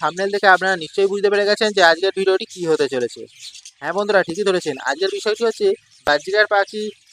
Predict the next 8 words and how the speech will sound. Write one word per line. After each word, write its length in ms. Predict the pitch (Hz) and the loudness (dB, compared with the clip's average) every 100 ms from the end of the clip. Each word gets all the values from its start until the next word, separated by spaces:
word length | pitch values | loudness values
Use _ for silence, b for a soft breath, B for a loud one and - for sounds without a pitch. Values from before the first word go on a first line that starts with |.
| 139 | -14
মেটিং 280 | 160 185 214 185 | -10 -6 -6 0
না 140 | 175 | 2
করার 300 | 180 196 202 214 - _ - - | 2 4 2 2 -8 _ -20 -8
পাঁচটি 380 | 185 190 - 226 | -4 -4 -6 -10
বিশেষ 300 | 196 214 202 - | -6 -2 -4 -2
কারণ। 260 | 151 120 107 _ - _ _ - 147 | -2 -2 -6 _ -20 _ _ -18 -6
আমরা 200 | 185 214 | 2 4
যে 160 | 226 | 6